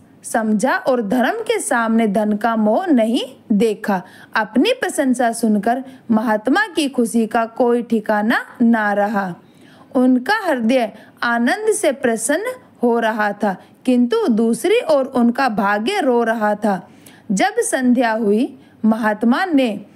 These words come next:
अपने कमरे का दरवाजा बंद किया और लाठी को खोलकर देखा तो लाठी के अंदर लोहे के सिक्कों को देखकर उनका हृदय कांप गया। उसे ऐसा प्रतीत हुआ मानो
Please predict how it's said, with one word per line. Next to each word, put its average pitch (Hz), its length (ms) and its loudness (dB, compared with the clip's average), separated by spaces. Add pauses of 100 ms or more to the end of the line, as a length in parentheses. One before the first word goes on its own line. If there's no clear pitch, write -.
(240)
अपने 294 320 -2
कमरे 262 440 0
का 262 180 -2
दरवाजा 220 560 0
बंद 262 360 0
किया 240 420 0 (320)
और 359 540 0
लाठी 226 420 0
को 320 220 2
खोलकर 233 460 0
देखा 208 500 0 (380)
तो 339 360 0 (160)
लाठी 226 460 0
के 320 160 -2
अंदर 226 440 0
लोहे 226 460 0
के 370 320 -4
सिक्कों 311 500 -2
को 285 220 0
देखकर 214 600 0 (400)
उनका 247 380 2 (340)
हृदय 247 360 0 (180)
कांप 254 340 0
गया। 208 340 2 (420)
उसे 294 320 0
ऐसा 240 440 -2
प्रतीत 262 540 0
हुआ 247 180 2
मानो 226 540 2